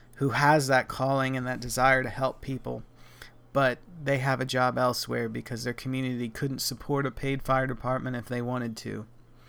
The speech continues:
Uh, in years past, these fire companies used to be supported by bars or social quarters, relief associations, things that would help provide funds for the apparatus and the gear.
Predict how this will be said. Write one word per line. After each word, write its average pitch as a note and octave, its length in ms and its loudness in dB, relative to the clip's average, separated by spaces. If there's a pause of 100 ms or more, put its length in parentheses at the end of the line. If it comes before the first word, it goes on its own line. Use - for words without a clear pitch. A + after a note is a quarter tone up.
(760)
Uh, A2+ 300 -6
in C3+ 300 -2 (200)
years D3 360 4
past, D3+ 560 4
these C#3 260 -2
fire C3+ 300 4
companies B2+ 460 -6
used C3 180 -6
to B2 60 -12
be B2 100 -4
supported C3+ 500 -4
by A#2 180 -2
bars B2 680 0 (400)
or B2+ 440 0 (220)
social C#3 480 -2
quarters, B2+ 680 -4 (340)
relief C#3 400 0
associations, B2+ 1000 -4
things D3 320 0
that C3+ 180 0
would C3+ 100 -4
help C#3 320 -2
provide C3 520 4
funds C3+ 420 -2
for C3 160 -4
the B2 140 -2
apparatus B2+ 760 4
and B2 100 -8
the A#2 40 -8
gear. B2+ 420 -4